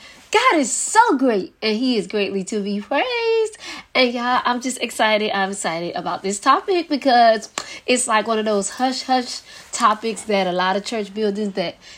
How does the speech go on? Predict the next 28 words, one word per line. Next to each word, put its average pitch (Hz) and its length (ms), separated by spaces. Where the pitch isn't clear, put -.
they 196 120
don't 190 240
like 202 280
to 208 280
address 180 520
this, 240 440
like, 208 220
in 208 60
the 233 100
public. 320 760
And 208 160
so 214 140
I'm 190 220
like, 160 260
"You 175 80
know 175 220
what? 247 440
I 202 260
have 208 420
to 220 180
address 185 500
it. 165 140
I 196 200
have 196 240
to 202 140
address 190 500
it 214 140
because 190 560